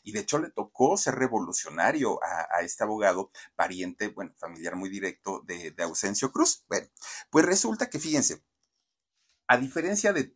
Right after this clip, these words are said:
todos, todos, todos, todos lo-, los tíos, primos, todos lo-, los de Ausencio, Ausencio de-, de-, desde que estuvo jovencito, desde que estuvo chiquito,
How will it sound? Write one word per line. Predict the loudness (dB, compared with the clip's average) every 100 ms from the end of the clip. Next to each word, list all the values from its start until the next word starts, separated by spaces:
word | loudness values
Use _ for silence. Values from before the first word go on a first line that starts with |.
| 6
todos, | 8 8 6 -12 -10 4
todos, | 6 6 4 -4 2
todos, | 4 4 -2
todos | -2 -2 -2 -6 -14 -14
lo-, | -2 0 0
los | 0 -2 -2 -4
tíos, | -4 0 0 0
primos, | -4 -2 0 2 2 0 -4 -8 _ 6
todos | 6 6 0 0
lo-, | 0
los | 0 -6
de | -6
Ausencio, | -6 -6 -6 -6 -10 -14 -8
Ausencio | -4 -2 0 -2 -4
de-, | -6 -8
de-, | -2 -2
desde | -2 -6 -6
que | -8
estuvo | -8 -2 0 0 -2
jovencito, | -4 -4 -2 -4 -6 -6 -8
desde | -8 -10
que |
estuvo | -10 -8 -8
chiquito, | -8 -10 -6 -6